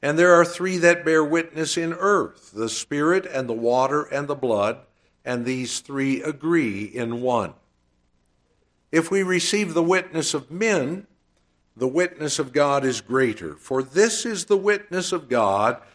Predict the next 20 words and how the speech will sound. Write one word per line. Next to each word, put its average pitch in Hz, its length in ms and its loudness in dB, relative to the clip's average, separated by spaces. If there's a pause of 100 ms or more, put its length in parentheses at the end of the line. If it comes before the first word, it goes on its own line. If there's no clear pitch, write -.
(220)
which 135 240 -4
he 156 140 0
hath 147 260 0
testified 107 1040 -2
of 139 220 -2
his 139 300 -2
Son. 101 520 -2 (360)
He 185 280 -4
that 185 280 2
believeth 175 600 0
on 156 140 0
the 135 100 -2
Son 175 280 -2
of 190 140 -2
God 117 500 2 (380)
hath 147 240 2
the 151 140 0
witness 139 720 -2
in 147 220 -6
himself. 156 800 -2